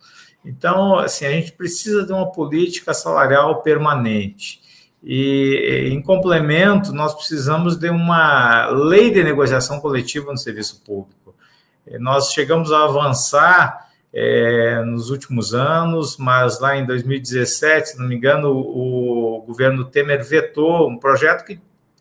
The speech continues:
tramitou na Câmara, no Senado, foi aprovado, é, em, é, acordo com as centrais sindicais, com o fonacat, com o fonacef, foi o melhor que nós conseguimos, um projeto que garantia e dava regras mínimas para que houvesse uma negociação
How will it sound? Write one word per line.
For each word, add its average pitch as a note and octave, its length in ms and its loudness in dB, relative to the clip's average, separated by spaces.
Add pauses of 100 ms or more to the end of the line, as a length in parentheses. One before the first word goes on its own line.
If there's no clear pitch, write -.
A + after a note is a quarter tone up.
(240)
tramitou G3 520 4
na F3+ 140 2
Câmara, F3+ 420 2
no E3 100 -2
Senado, D#3+ 560 2
foi E3 140 2
aprovado, E3 920 4 (460)
é, C#3 640 8
em, D3+ 560 -2
é, B2+ 420 0
acordo D#3+ 640 2
com C#3+ 120 -4
as - 100 0
centrais C#3 440 2
sindicais, C#3 580 0
com - 80 -18
o - 20 -20
fonacat, C3+ 720 -2
com - 60 -20
o - 20 -20
fonacef, C3+ 800 -2
foi C#3+ 160 0
o - 20 -6
melhor C#3+ 440 2
que D3+ 80 -10
nós C3+ 180 -4
conseguimos, C3 760 -6
um A#2+ 120 -6
projeto C3 360 -2
que F3+ 120 -8
garantia G3 640 2 (320)
e E3 80 -10
dava F#3+ 320 6
regras D3+ 960 2
mínimas D#3+ 680 2
para B2+ 200 -4
que F3 200 -8
houvesse F3+ 380 0
uma F#3 140 -6
negociação D3 1200 -4